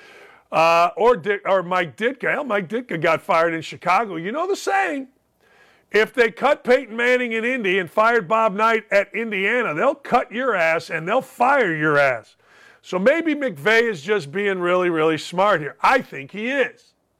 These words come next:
Larry Brown's the smartest coach ever. Get out ahead of the posse. Do yourself a favor one day. And if you're bored and you want to know what real coaching is,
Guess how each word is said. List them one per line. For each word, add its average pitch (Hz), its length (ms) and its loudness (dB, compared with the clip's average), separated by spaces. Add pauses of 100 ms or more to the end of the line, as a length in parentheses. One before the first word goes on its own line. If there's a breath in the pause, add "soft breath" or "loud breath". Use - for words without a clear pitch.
(760 soft breath)
Larry 294 400 2
Brown's 240 460 -2
the 220 100 -10
smartest 226 600 -2
coach 202 360 -4
ever. 139 320 -2 (520 soft breath)
Get 247 300 2
out 233 240 4
ahead 196 380 2
of 214 80 0
the 202 60 -2
posse. 180 380 -2
Do 247 160 -4
yourself 254 380 0
a 175 80 -8
favor 202 400 0
one 139 260 -6
day. 131 320 -2 (440 soft breath)
And 214 180 2
if 226 200 0
you're 226 100 0
bored 254 400 4
and 226 100 -8
you 214 100 -4
want 226 200 0
to - 20 -10
know 214 100 2
what 147 220 -2
real 233 300 2
coaching 220 480 -6
is, 220 400 -4